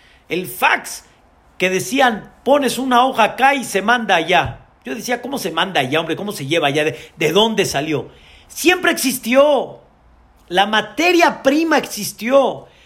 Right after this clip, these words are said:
pero nunca supiste cómo concentrarla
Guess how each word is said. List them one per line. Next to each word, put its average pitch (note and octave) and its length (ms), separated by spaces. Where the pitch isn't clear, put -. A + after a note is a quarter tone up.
pero F3+ 240
nunca B3+ 420
supiste A#3 600
cómo B3+ 360
concentrarla G3 1300